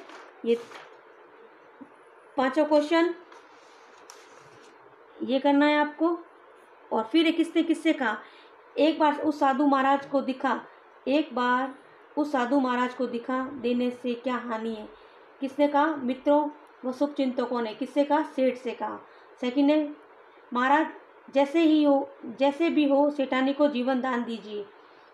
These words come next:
किसने कहा? सेठ ने कहा। किसको कहा? साधु को। तीसरा, "इनाम तो मैं तुझे दूंगा, सचमुच तूने अपने काम में कमाल कर दिया।" किसने कहा? सेठ ने कहा। और किसको कहा? साधु को कहा। फिर है फोर्थ है, "मैं साध-, साधु वाधु कुछ नहीं,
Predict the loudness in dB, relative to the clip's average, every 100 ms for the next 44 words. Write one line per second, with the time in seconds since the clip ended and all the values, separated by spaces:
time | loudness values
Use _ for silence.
0 | -8 -6 0 2 4 2 2 0 0 2
1 | 2 2 0 -2 -2 0 0 0 -4 -6
2 | -6 -6 -6 -8 -12 -20 -14 -8 -4 0
3 | 0 2 2 2 4 2 4 2 0 -2
4 | -2 0 2 2 2 -4 -6 -6 -4 -2
5 | -2 0 0 0 -4 -18 -8 -2 2 2
6 | 2 2 0 0 -2 -6 -4 -4 -4 -10
7 | -20 -20 -20 -20 -20 -6 -4 2 2 4
8 | 2 0 -4 0 2 4 2 4 2 0
9 | -4 -20 -12 -8 -4 -4 0 0 0 0
10 | -2 -2 -2 -4 -4 -4 -6 -8 -18 -20
11 | -20 -20 -4 2 4 4 2 2 4 2
12 | 4 2 2 0 0 -10 -20 -6 -2 2
13 | 4 4 4 0 0 2 2 2 -2